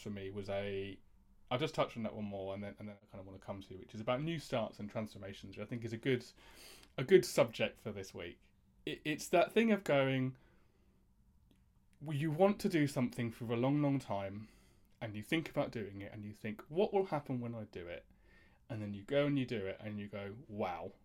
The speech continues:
that is not how I," in a thoroughly positive way. And it really validated, I think, for me, that where maybe this kind of, I've tried to get this off the ground before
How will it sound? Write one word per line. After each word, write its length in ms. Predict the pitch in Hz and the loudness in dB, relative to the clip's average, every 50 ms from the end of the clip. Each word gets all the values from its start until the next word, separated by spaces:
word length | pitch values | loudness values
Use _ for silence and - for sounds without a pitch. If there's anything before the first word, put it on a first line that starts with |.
| _ | _
that 160 | 117 104 98 101 | -8 -6 -6 -6
is 140 | 101 95 | -6 -8
not 320 | 95 95 101 104 101 98 - | -8 -8 -6 -4 -6 -6 -6
how 280 | - - 98 98 98 95 | -8 -10 -10 -10 -10 -12
I," 600 | 95 - _ _ - - - _ - - - - 151 | -16 -20 _ _ -20 -20 -20 _ -20 -16 -2 2 4
in 120 | 143 135 | 6 6
a 100 | 131 110 - - - _ - _ _ _ _ _ _ - - _ _ _ - | 4 2 0 -8 -18 _ -20 _ _ _ _ _ _ -20 -20 _ _ _ 4
thoroughly 720 | - 135 131 127 127 123 120 113 110 110 107 107 104 - - _ _ _ _ | 6 8 8 8 6 6 4 2 2 2 2 2 0 -4 -10 _ _ _ _
positive 480 | - - 107 104 101 - - 107 - - | -6 -6 -6 -6 -8 -12 -14 -14 -12 -8
way. 300 | 80 78 76 71 - - _ _ _ _ - - - - _ - - - - - - - - - _ _ - | -6 -6 -6 -6 -8 -12 _ _ _ _ -20 -20 -20 -20 _ -20 -20 -20 -20 -20 -20 -20 -20 -20 _ _ -4
And 500 | 123 117 110 107 107 107 107 104 104 101 - - - _ _ _ | 0 0 2 2 2 2 0 0 -2 -6 -8 -16 -20 _ _ _
it 140 | - 117 - 113 | -4 -4 -4 -4
really 420 | 117 113 120 127 131 131 135 135 | -4 0 2 4 4 4 2 2
validated, 680 | 117 131 120 120 123 120 123 113 113 113 - - 113 107 | 2 0 0 2 0 0 0 -2 -2 -2 -4 -8 -6 -6
I 80 | 107 | -6
think, 300 | 104 - 120 107 95 - - | -6 -4 -6 -6 -6 -8 -10
for 140 | - 110 104 | -10 -6 -4
me, 560 | 110 113 113 110 104 104 101 104 104 - - - _ _ _ - _ _ _ _ _ _ - 113 - | -4 -2 -2 -4 -4 -4 -6 -8 -10 -10 -14 -20 _ _ _ -20 _ _ _ _ _ _ -20 -8 -4
that 320 | 110 107 104 104 107 - - - - _ _ _ _ _ _ _ _ _ _ _ - _ - - - - - - - - 135 120 | -2 -2 0 -2 -2 -4 -8 -16 -20 _ _ _ _ _ _ _ _ _ _ _ -20 _ -20 -20 -20 -20 -20 -20 -16 -14 -8 -2
where 420 | 120 123 127 135 143 147 147 147 135 | 2 4 6 6 8 8 8 8 8
maybe 340 | 131 131 143 165 185 214 | 6 4 4 4 4 4
this 360 | 208 175 175 175 - - - - _ - - | 4 4 2 2 0 -6 -14 -18 _ -20 -12
kind 180 | - - 135 135 | -4 0 2 2
of, 60 | 127 | 4
I've 160 | 131 135 131 | 4 2 2
tried 220 | - - 123 127 123 | 2 2 2 2 2
to 60 | - | 0
get 100 | - - | -4 -2
this 80 | 147 | -2
off 80 | 147 139 | -4 -4
the 60 | 139 | 0
ground 180 | 135 127 127 123 | 2 2 2 2
before 500 | 127 - - 127 127 127 127 123 127 | 0 -2 0 2 4 6 6 4 2